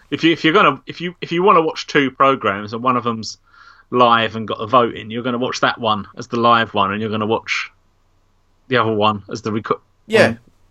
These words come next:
Speaker 1: on iPlayer later, aren't you?
Speaker 2: Yeah,
Speaker 1: So
Speaker 2: you
Speaker 1: there's
Speaker 2: will.
Speaker 1: not
Speaker 2: You will. Yeah, that's, that's always gonna be
Speaker 1: Or
Speaker 2: the way.
Speaker 1: whatever. Interesting when you see these stats. I don't know if it's just me,
Speaker 2: Hmm.
Speaker 1: but you sort of think episodes of Emmerdale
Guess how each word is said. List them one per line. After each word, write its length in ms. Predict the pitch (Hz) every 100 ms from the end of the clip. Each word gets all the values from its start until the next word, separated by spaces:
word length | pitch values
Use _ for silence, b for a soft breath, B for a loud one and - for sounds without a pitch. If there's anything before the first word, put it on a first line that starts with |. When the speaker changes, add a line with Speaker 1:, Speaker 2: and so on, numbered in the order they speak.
| -
Speaker 1:
on 200 | 127 113
iPlayer 300 | - 110 110
later, 300 | 113 - 104
aren't 180 | 107 90
you? 100 | 90
Speaker 2:
Yeah, 120 | 151 131
Speaker 1:
So 40 |
Speaker 2:
you 60 | 107
Speaker 1:
there's 120 | 95
Speaker 2:
will. 140 | 85 92
Speaker 1:
not 100 | -
Speaker 2:
You 140 | 95
will. 240 | 82 80 76
Yeah, 180 | 87 85
that's, 180 | 85 -
that's 180 | 92 110
always 180 | 98 -
gonna 200 | 80 110
be 60 |
Speaker 1:
Or 80 | 107
Speaker 2:
the 80 | 104
way. 60 |
Speaker 1:
whatever. 300 | 101 104 92 - _ _ _ _ _ B B B 131
Interesting 400 | 277 359 - 190
when 80 | 165
you 60 |
see 220 | 151 160 123
these 240 | 98 -
stats. 280 | 95 92 131
I 40 |
don't 120 | 135
know 100 | 127
if 100 | 107
it's 120 | 143 -
just 200 | 123 127
me, 180 | 110 - B B
Speaker 2:
Hmm. 200 | 143 82
Speaker 1:
but 80 | 165
you 60 | 208
sort 240 | 208 185
of 60 | -
think 320 | 170 - - b b b _ _ _ _ -
episodes 500 | 233 - - 175 160
of 160 | 156 165
Emmerdale 640 | 180 151 113 90 90 113